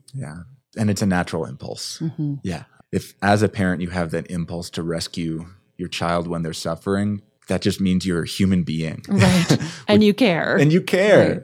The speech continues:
Speaker 1: which is why it's so important to notice when it's happening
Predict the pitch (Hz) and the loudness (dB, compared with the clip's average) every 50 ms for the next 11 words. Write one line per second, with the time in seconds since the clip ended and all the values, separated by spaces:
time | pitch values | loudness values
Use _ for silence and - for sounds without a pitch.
0 | _ _ _ - 107 107 95 123 113 104 110 117 117 120 117 104 - - - 120 | _ _ _ -2 -2 0 0 -2 -6 -2 0 2 4 4 4 2 0 -4 -4 -2
1 | 113 107 110 - 110 107 104 90 113 107 98 - - - 110 98 90 92 101 98 | -2 -2 -2 -2 0 0 0 0 -2 -4 -4 -4 -2 2 2 4 6 6 4 4
2 | - - 92 87 80 76 - - 78 64 - - - - - - 107 | 2 0 -4 -4 -4 -6 -8 -10 -10 -10 -12 -14 -16 -16 -14 -18 -18